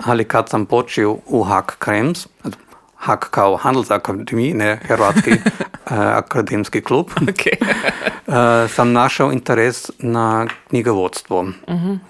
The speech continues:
Speaker 1: Em, i zbog toga sam išao po maturi na F H Beč, e, toto je na Währinger Straße.
Speaker 2: A, to,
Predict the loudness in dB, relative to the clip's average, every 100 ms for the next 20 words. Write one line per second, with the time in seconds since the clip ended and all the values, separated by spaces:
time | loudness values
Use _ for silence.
0 | -20 -20 -14 -6 -2 -2 -4 -10 _ -6
1 | -6 -2 -4 -2 0 2 2 0 -6 -6
2 | -2 -2 -2 -4 -2 -2 0 0 0 -2
3 | 0 0 0 -2 -4 -2 0 0 -2 -2
4 | -2 0 0 -2 -8 -14 _ _ _ _
5 | -20 -6 -2 -2 -2 0 2 2 0 -2
6 | -2 -2 -4 -4 -6 -4 -6 -6 -6 _
7 | _ _ _ 0 0